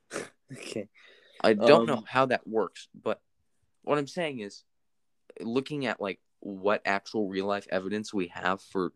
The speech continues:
Speaker 2: zombie-like things on what it would actually be like.
Speaker 1: It would
Speaker 2: Um,
Speaker 1: be like blood loss would even kill it.
Speaker 2: Yeah, lo-, yeah, looking back,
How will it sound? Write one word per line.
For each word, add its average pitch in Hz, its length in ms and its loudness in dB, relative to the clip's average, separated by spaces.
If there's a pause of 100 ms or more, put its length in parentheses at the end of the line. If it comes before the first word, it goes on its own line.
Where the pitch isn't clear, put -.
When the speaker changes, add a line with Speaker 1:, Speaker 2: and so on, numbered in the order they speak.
(100)
Speaker 2:
zombie-like 92 600 -2
things 104 420 -4
on 90 160 0
what 87 120 4
it 58 80 0
would 85 180 -2
actually 85 480 -2
be 78 220 -8
like. 117 240 -4 (1700)
Speaker 1:
It 117 80 6
would 117 220 6
Speaker 2:
Um, - 60 -18 (140)
Speaker 1:
be 120 160 4
like 104 480 0 (420)
blood 107 520 0
loss 87 360 -4
would 85 220 -10
even 85 320 -10
kill 69 240 -6
it. 64 80 -14 (600)
Speaker 2:
Yeah, 135 400 4
lo-, 101 160 2
yeah, 135 240 6
looking 139 320 0
back, 127 200 -2